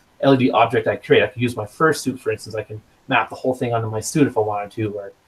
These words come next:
do whatever I want. So, um, I'll tell you what I'm using, and I'll bring up to the camera. See, these are all wireless. This here is a Nano attached to an, uh, N R F twenty-four L zero one. I'm not sure if you can see it. There you go.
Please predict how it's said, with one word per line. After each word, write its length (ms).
do 80
whatever 280
I 40
want. 400
So, 400
um, 500
I'll 80
tell 120
you 60
what 80
I'm 100
using, 360
and 80
I'll 160
bring 120
up 80
to 60
the 80
camera. 380
See, 100
these 180
are 80
all 360
wireless. 580
This 200
here 340
is 480
a 100
Nano 520
attached 380
to 160
an, 200
uh, 240
N 140
R 180
F 240
twenty-four 640
L 380
zero 260
one. 280
I'm 60
not 80
sure 60
if 60
you 60
can 80
see 140
it. 140
There 120
you 120
go. 180